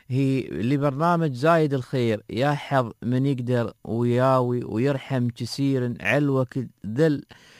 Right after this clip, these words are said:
ويرد ويبدل هقاوي، يفرح المهموم ليمل، وإن كان ودك بداوي عيل تراه الخير وصل، الخير ما يسواه ساوي لو بالدعاء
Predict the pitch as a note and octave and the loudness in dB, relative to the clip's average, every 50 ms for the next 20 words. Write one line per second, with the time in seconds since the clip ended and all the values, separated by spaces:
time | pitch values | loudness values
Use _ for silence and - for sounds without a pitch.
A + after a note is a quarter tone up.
0 | - - - _ - C3+ D3 D#3 F3 F3 D3+ D#3 D#3 D3+ C#3 D3+ D#3 C#3+ C#3 D3+ | -20 -20 -20 _ 0 2 4 4 4 4 4 4 4 4 4 4 2 4 4 2
1 | D3 C#3+ C3+ C3 C3 A#2+ A#2 C#3 D3 D3 C#3+ C#3 C3+ C3 - - C3 C3 - - | 4 4 4 4 2 2 2 2 4 4 4 2 0 -2 -4 -4 -6 -4 0 0
2 | D#3+ D3+ C#3+ C#3+ C#3+ - D3+ C#3+ C3+ C3 C3 C3+ C3 A#2+ A#2+ A#2+ B2+ C3+ C#3 C#3 | 0 0 2 0 -2 0 0 0 2 2 2 2 2 2 2 2 2 2 2 0
3 | C3+ C3 B2 - - - F#2+ G#2+ B2 C#3+ D3 C#3 C3+ C3+ C3 B2+ A#2+ - - - | 0 0 -2 -4 -6 -4 0 2 4 4 4 4 2 2 0 -2 -4 -6 -10 -16
4 | - - - - - - - - B2+ C#3 C3 - - D3 C#3+ C#3 C3+ C3 C3+ C#3 | -20 -20 -20 -20 -20 -10 -4 0 0 0 0 0 0 0 2 2 2 2 0 0
5 | C#3 B2 A#2+ B2+ C3+ B2 - A#2+ B2 B2+ A#2+ A2+ A2 A2 C3+ C#3 C#3 C#3 C3+ C3+ | -2 -2 -2 -2 -2 -2 -2 -2 -2 -2 -2 -2 0 0 2 4 4 4 2 0
6 | C3 - - _ _ - F#2 A#2+ C#3+ C#3+ C3+ C3 C3 B2+ B2 A#2+ - - C3 B2+ | -2 -4 -8 _ _ 2 2 4 4 2 2 0 0 0 -2 -2 -2 -2 -2 0
7 | B2+ C3+ C#3 C#3 C3+ C3 C3 B2 A#2+ - - C3+ C3 C3+ C#3 C3+ C3+ - - - | 2 2 2 2 2 0 -2 -2 -4 -6 -6 -4 -2 0 0 0 -2 -4 -6 -8
8 | - G#2+ B2 C#3 C3+ - - - D3 C#3 C#3 C3+ C3 B2+ - - - - - - | -4 -2 -2 -2 -2 -4 -8 -2 0 0 0 0 -2 -6 -12 -18 -20 -20 -20 -20
9 | - - _ - B2 A#2+ - D3+ D3+ C#3+ C#3 C#3+ C#3+ D3 D3+ D3 C3+ - - C#3+ | -20 -20 _ -10 -10 -4 0 0 2 2 2 2 2 2 0 0 -2 -2 -2 0
10 | D3 D3 C#3 B2+ - - D#3 D#3 D3+ D#3 D#3 D3 C#3 - - A2 A#2 C3+ D3 D3+ | 0 0 0 -2 -2 0 2 4 4 4 4 2 0 -2 -2 0 2 2 2 2
11 | C#3+ D3 C#3 B2+ B2 B2 D3 C#3+ A#2+ B2+ D3 D#3 D#3+ D#3 - | 2 0 -2 -4 -2 0 0 2 2 4 4 4 4 2 0